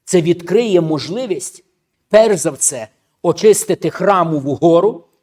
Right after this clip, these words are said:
Там на сьогоднішній день є мечеть Ояк-, Аякса, купол, скала, е, мечеть купол, священство мусульман, де вони поклоняються. І якщо ізраїльтяни це зроблять, вони можуть навіть таємно, не обов'язково це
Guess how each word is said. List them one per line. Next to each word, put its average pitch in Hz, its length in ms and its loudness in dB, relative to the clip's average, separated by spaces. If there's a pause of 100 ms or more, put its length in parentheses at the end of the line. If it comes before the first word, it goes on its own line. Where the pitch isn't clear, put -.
(220)
Там 151 200 -6
на 151 100 -8
сьогоднішній 156 500 -8
день 147 240 -2
є 139 100 0
мечеть 151 480 2
Ояк-, 139 440 2
Аякса, 147 580 -2 (400)
купол, 175 580 2 (520)
скала, 160 540 0
е, 135 280 2
мечеть 147 420 -6
купол, 202 520 0 (680)
священство 175 1160 0 (1600)
мусульман, 160 840 0
де 165 80 4
вони 165 220 2
поклоняються. 160 920 -4 (1160)
І 185 60 -6
якщо 196 340 -2
ізраїльтяни 190 760 -2
це 165 160 -4
зроблять, 185 460 -2
вони 185 140 -8
можуть 170 340 -4
навіть 175 360 -2
таємно, 160 560 -2
не 143 120 -4
обов'язково 160 520 -4
це 160 260 -8